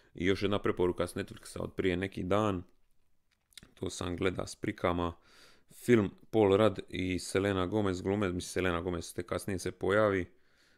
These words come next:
zapravo, kako se zove, nešto, samo malo, šera sam to bija i na, na ovi, e, Instagram, jučer ili ne znam ja kad točno. The Fundamentals of Caring, dvije šesnaesta, e, godina,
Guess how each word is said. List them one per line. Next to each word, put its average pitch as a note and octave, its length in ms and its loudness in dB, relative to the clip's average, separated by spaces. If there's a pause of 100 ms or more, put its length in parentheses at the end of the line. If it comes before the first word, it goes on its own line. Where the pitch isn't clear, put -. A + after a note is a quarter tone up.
(140)
zapravo, - 340 -8
kako - 180 -4
se - 120 -10
zove, F2+ 200 -6
nešto, - 300 -6 (640)
samo G#1 240 -10
malo, G#1 180 -10 (260)
šera G2 280 0
sam E2+ 160 -6
to F#2+ 140 0
bija F2+ 220 2
i E2+ 80 0
na, E2+ 160 -4 (1160)
na F2+ 220 -2
ovi, F2 520 -2
e, - 80 -12 (380)
Instagram, F#2 560 -4 (220)
jučer F#2 400 -4
ili F#2+ 120 -6
ne F#2 100 -6
znam G2 200 -8
ja G2 160 -8
kad - 140 -10
točno. - 300 -10 (600)
The G2 100 0
Fundamentals G#2 600 4
of F#2 220 -2
Caring, E2 380 4 (800)
dvije G#2+ 180 2
šesnaesta, G2 720 2 (100)
e, F2 280 0
godina, G#2 580 4